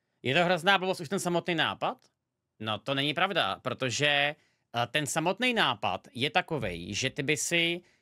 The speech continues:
dokázal vytáhnout ze Slovenska několik desítek tisíc produktivních lidí. Například.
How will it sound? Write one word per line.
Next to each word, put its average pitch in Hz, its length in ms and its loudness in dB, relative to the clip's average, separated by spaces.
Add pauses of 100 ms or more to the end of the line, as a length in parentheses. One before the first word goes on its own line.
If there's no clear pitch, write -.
(100)
dokázal 151 680 2
vytáhnout 151 600 0
ze 160 100 -2
Slovenska 104 800 -2
několik 135 440 -2
desítek 131 540 -2
tisíc 151 360 -6
produktivních 143 760 -2
lidí. 123 380 -6 (560)
Například. 120 640 -2